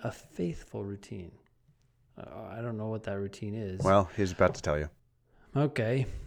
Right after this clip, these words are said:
Speaker 1: "On the day of the practice test, usually at nine A M since I'm on the West Coast, I wake up two hours early, shower, eat, and read various news articles to warm up my brain. Then I go through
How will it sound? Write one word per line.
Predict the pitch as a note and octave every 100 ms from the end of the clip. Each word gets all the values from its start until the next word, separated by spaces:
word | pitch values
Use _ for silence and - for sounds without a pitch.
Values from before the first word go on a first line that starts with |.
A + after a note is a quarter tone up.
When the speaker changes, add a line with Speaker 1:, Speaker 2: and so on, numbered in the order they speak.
| -
Speaker 1:
"On | B2 E3
the | E3
day | D3 E3
of | D3+
the | C3+
practice | D#3 E3+ C3+ -
test, | A#2+ D#3 -
usually | D3+ C#3 B2
at | A2+
nine | G#2+ G#2+
A | G#2+
M | C#3 D#3+
since | - A#2 A2+
I'm | G#2
on | G2+ G2
the |
West | F#2 G2 -
Coast, | - G#2 D3+ -
I | A#2
wake | A#2 D#3+ E3+
up | D#3 -
two | - - G3+ G3
hours | E3+ E3 D3 B2+
early, | C3 C#3 B2 A2 C3+
shower, | C#3+ - E3 B2 A#2 B2+ -
eat, | F#3 D#3+ C#3 -
and | C#3 C#3 C3+
read | C#3 C#3
various | A#2 B2 B2 A#2+ A#2+
news | B2 B2+ B2
articles | A#2 A#2 A#2 A#2 A2
to | - A2+
warm | G2 G#2 B2
up | A#2+ A2+
my | G#2+
brain. | G2+ G2 G2 F2 F2 - _ - - - - - - - _ _
Then | D3 F3+
I |
go | D#3 D#3+
through | D#3 C3 C3+ C3+ C3 C3 C3